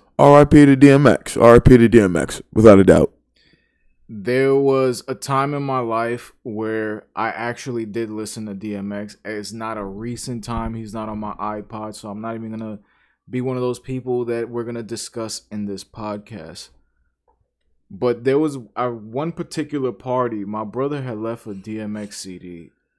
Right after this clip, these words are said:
Speaker 2: in my house at the time. And we went to this, you know, religious party. It was one of those parties that you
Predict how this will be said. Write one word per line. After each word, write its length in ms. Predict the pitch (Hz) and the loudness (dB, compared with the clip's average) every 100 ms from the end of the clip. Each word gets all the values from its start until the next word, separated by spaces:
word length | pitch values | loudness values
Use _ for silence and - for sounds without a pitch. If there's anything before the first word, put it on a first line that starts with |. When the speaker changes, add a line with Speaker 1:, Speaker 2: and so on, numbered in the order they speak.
| _ _ | _ _
Speaker 2:
in 400 | 98 98 95 90 - 98 _ | -14 -12 -12 -14 -18 -20 _
my 260 | 98 101 | -16 -16
house 540 | 92 98 71 62 - _ - | -16 -18 -20 -20 -20 _ -20
at 80 | |
the 80 | - | -20
time. 460 | _ 95 65 64 _ _ _ _ _ _ _ _ - | _ -20 -20 -20 _ _ _ _ _ _ _ _ -14
And 460 | 101 - 95 92 - | -12 -10 -12 -14 -18
we 220 | 110 110 | -16 -14
went 260 | 104 127 135 | -10 -12 -10
to 140 | 123 | -10
this, 420 | 110 107 - - _ _ _ _ | -8 -10 -12 -16 _ _ _ _
you 140 | 113 104 | -14 -12
know, 260 | 98 95 104 | -12 -16 -16
religious 520 | 113 107 110 107 104 | -14 -12 -12 -12 -16
party. 520 | - 110 98 95 95 | -18 -16 -14 -12 -12
It 20 | |
was 180 | 95 98 | -14 -14
one 140 | 107 110 | -12 -10
of 60 | |
those 160 | 104 98 | -10 -12
parties 480 | - 107 101 95 92 | -12 -10 -10 -10 -12
that 100 | 92 | -12
you 220 | 98 | -14